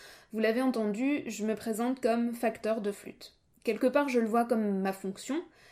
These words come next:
et une fonction n'a pas de genre, ou si elle en a un, ça pourrait être le neutre.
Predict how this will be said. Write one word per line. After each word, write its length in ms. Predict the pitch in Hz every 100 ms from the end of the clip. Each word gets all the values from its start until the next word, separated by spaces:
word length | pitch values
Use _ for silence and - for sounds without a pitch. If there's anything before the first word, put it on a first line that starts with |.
| - _ -
et 80 | 220
une 120 | 202
fonction 340 | 196 196 247
n'a 140 | 240 196
pas 160 | 202
de 40 | 180
genre, 320 | 190 190 -
ou 160 | 226 208
si 160 | -
elle 100 | 208
en 140 | 208 202
a 80 | 196 - 214 196 247
un, 120 | 247
ça 160 | 247
pourrait 300 | 190 - 175
être 300 | 175 - - -
le 160 | 202
neutre. 420 | 185 170 - -